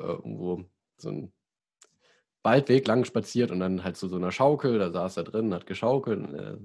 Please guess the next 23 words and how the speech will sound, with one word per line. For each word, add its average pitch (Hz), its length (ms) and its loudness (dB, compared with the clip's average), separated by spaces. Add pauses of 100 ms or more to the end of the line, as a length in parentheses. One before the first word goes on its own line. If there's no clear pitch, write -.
war - 100 -12
der 64 120 -12
Sonnenuntergang 101 1000 2
und - 180 -8 (1000)
dann 92 120 0
kamen 98 220 0
so 90 100 -2
langsam 87 360 -2
halt 90 120 -8
schon 87 120 -8
die 82 100 -6
ersten - 300 -6
Sterne 131 580 8 (1200)
und 92 120 -2
dann 87 140 2
erzählte 92 540 -2
mir 90 220 -2
der, 82 260 -4
der 92 180 -4
Kalle, 104 480 0 (440)
ähm, 90 420 0 (480)
dass - 320 2
er 92 560 2